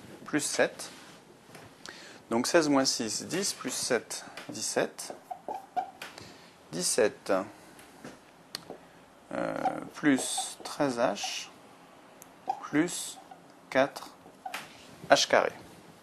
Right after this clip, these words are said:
Alors, on cherche à écrire cette expression, que l'on obtient comme ça, sous cette forme-là. Donc,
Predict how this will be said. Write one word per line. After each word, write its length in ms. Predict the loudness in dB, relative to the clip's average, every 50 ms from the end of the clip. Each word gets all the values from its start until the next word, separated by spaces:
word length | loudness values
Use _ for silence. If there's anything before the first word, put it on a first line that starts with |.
| -20 -20 -20 -20 -20 -18 -18 -18 -18 -18 -20 -20 -20 -20 -20 -20 -20 -20 -18 -18 -18 -18 -18 -20 -20 -20 -18 -14 -12 -12 -12 -14 -18 -18 -18 -18 -18 -18 -18 -18 -18 -18 -18 -18 -18 -18 -16 -16 -16 -16 -16 -16 -18 -18 -18 -16 -16 -16 -16 -16 -16 -18 -18 -20 4 10
Alors, 300 | 12 12 12 12 12 10 8 2 -8 -12 -12 -12 -6 2 6
on 80 | 6
cherche 720 | 8 8 10 10 10 10 10 6 6 6 6 4 4 0 -2 -8 -12 -16 -20 -20 -20 -20 -6 6 12
à 260 | 12 12 12 12 12
écrire 400 | 8 4 4 4 4 4 4 4
cette 160 | 4 2 2 2
expression, 640 | 0 0 0 0 0 2 2 4 4 4 4 4 -2 -6 -16 -16 -12 -12 -12 -12 -12 -10 -4
que 60 | -2
l'on 120 | 0 0
obtient 240 | 0 0 -2 -4 -2
comme 140 | -2 -4 -4
ça, 300 | 2 4 6 6 4 4 -2
sous 180 | -4 -2 0
cette 200 | 2 4 2 2
forme-là. 440 | 4 4 6 6 6 6 6 4 2 0 -6 -18 -20 -20 -20 -18 -18 -16 -16 -16 -16 -18 -18 -18 -18 -18 -18 -18 -20 -20 -20 -20 -20 -20 -14 -6 2
Donc, 340 | 6 6 6 6 4 0